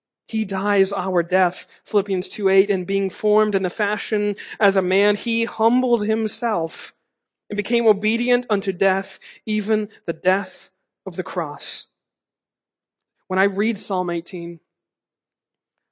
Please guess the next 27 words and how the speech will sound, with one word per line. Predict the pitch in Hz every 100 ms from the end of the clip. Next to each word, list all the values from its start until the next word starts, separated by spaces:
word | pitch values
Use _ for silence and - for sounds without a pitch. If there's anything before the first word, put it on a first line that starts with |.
| -
I | 196 208
think | 208 - 233 220 -
about | - 180 185 190 185 - - -
how | - 202 202
God | 185 190 202 202
has | 175 185
delivered | 180 175 180 185
me. | 175 165 151 _ _ _ _ _ _ _ _ _ _ _ _ _ _
He | 226
didn't | 220 226 196 - _ -
call | - 214 220
me | 226 220
to | 202
climb | - 220 202 190
up. | 208
He | - 226 233 220 -
came | - - 220 214 208 - 170
down | 185 185 190 170
and | 165
he | 175 196
pulled | - 196 196 180
me | 170
up. | 170 160 - _ _ _ _ _ _ _ _ _ _
He | - 247 254 247 -
pulled | - 233 226 220 - -
me | 185 202 240 233 _ _
up. | 180 151 143